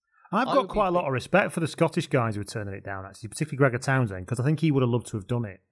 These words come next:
Speaker 1: 'cause he's, like, a bit of a Lions legend and all that. I think he'd have loved to have done it, but actually he said, "You know what? I'm taking over a new team.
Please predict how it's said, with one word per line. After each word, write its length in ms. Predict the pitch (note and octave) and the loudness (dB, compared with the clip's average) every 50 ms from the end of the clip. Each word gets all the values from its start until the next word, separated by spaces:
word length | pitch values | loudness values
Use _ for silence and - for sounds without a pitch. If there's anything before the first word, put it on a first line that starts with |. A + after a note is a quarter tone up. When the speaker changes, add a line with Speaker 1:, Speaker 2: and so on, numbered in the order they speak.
| _ | _
Speaker 1:
'cause 160 | - - A#2 A2+ | -6 -4 -2 0
he's, 180 | A#2 A#2 G#2+ | -2 -2 -2
like, 160 | - G#2+ A2 | -2 -4 -4
a 40 | A2 | -4
bit 100 | G#2 A#2+ A2 | -6 -6 -6
of 60 | G#2 | -6
a 40 | G#2+ | -6
Lions 240 | G#2+ G#2+ G#2 G2+ G2+ | -4 -4 -6 -6 -6
legend 320 | G#2 G#2+ G#2 G#2 G#2+ G2 | -6 -6 -6 -6 -8 -8
and 100 | G2+ G2 | -8 -8
all 100 | G2 F#2 | -8 -6
that. 60 | F#2 G2 G#2 | -4 -2 -2
I 80 | A#2 | 0
think 140 | A2+ C3 A#2+ | 0 2 2
he'd 80 | B2 A2 | 2 2
have 80 | A2 | 0
loved 140 | A2 G2+ - | 0 -2 -2
to 40 | A#2 | -2
have 80 | A2 - | -2 0
done 140 | A#2+ A#2 A#2 | 0 0 2
it, 80 | B2+ | 2
but 80 | A#2 C3+ | 2 2
actually 240 | C#3+ - - C3+ B2 | 2 2 0 0 0
he 40 | |
said, 220 | A#2 - B2+ A#2+ A2+ | 0 0 0 2 4
"You 60 | B2+ | 4
know 140 | C#3 C#3+ A#2 | 4 4 4
what? 240 | F#2+ F#2+ G#2 A2+ - _ _ _ _ _ _ _ _ _ _ _ _ _ _ | 4 2 -2 -2 -6 _ _ _ _ _ _ _ _ _ _ _ _ _ _
I'm 80 | G#2+ G#2 | -10 -4
taking 260 | - B2+ B2 A2 B2 B2 | 0 0 0 2 2 2
over 160 | A#2+ A2 A#2+ | 2 2 2
a 40 | B2 | 4
new 180 | B2+ C#3 C3+ B2+ | 4 4 4 2
team. 460 | C3+ - G2+ F#2+ F#2+ G2 G2+ G2 | 0 -4 -8 -8 -8 -8 -10 -12